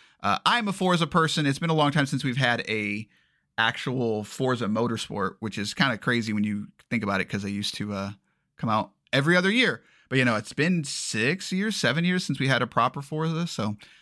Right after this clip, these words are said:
I'm interested to see what they do. Uh, obviously, racing games are always a,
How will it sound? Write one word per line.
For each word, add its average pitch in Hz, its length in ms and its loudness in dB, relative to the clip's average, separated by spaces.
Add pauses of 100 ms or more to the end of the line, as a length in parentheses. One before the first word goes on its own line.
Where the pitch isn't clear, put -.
(100)
I'm 220 100 4
interested 262 200 2
to 214 40 2
see 226 120 2
what 208 120 2
they 180 100 2
do. 165 340 4 (360)
Uh, 117 480 4
obviously, 160 440 2 (280)
racing 143 260 4
games 131 220 4
are 123 80 4
always 123 260 2
a, 110 360 2